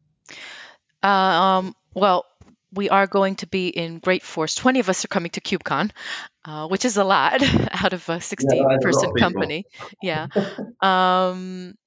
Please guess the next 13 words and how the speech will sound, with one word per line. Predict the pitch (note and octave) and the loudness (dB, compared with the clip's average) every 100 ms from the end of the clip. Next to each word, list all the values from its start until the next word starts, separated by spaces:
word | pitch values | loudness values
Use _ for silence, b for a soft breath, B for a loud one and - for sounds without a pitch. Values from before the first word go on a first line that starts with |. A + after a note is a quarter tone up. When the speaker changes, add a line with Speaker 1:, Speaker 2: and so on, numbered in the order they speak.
| - | 0
Speaker 1:
and, | F#3 F3+ F3+ F3+ - | 2 2 0 -6 -4
uh, | F3+ F3 F3 F3 | 0 2 0 -2
we | G3 G3 | -2 0
are, | F#3 F3+ F3+ - - | 4 4 4 0 -4
um, | E3+ E3 E3 E3 _ _ - | -4 -4 -8 -12 _ _ -8
relaunching | F#3 G3 F#3+ F#3 - F#3+ E3+ | -2 2 2 2 0 -2 0
our | D#3 | 0
website, | D#3+ E3 - F3+ F3 - - - _ | 0 -4 -4 -2 -2 -4 -14 -20 _
um, | D3 D3 D3 D3 - _ - | -10 -8 -8 -10 -16 _ -8
looking | E3+ E3+ E3+ | -4 -4 -8
for, | - - E3+ - | -10 -6 -6 -6
you | |
know, | E3 | -12